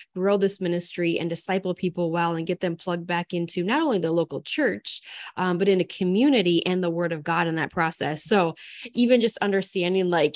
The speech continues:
even though you may have had a crazy journey that you say, or, like, I don't recommend you do what I did, but I think a lot of people can relate to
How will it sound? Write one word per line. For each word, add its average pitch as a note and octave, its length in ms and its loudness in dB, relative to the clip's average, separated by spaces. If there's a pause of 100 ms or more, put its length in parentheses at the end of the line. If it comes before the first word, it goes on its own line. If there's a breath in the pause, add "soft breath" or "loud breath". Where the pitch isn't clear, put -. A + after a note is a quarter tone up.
(140)
even A#3+ 220 2
though A3+ 80 4
you G#3+ 160 0
may A3 80 2
have A3 80 -2
had G3+ 220 0
a - 180 -6
crazy A3 460 2
journey G3+ 340 2
that G3+ 160 0
you G#3+ 100 2
say, G3 300 2
or, F#3+ 80 2
like, F3 280 0
I G#3 120 0
don't B3+ 320 0
recommend A3+ 420 -4
you G3+ 80 -2
do G3+ 160 2
what F#3 140 0
I F3+ 140 -2
did, A3 340 -2 (280 loud breath)
but A3 80 0
I A3 40 0
think B3 200 0
a A#3 40 2
lot A3 180 2
of G#3+ 60 0
people G#3 160 -6
can G#3 220 -2
relate F#3 500 2
to F#3 420 2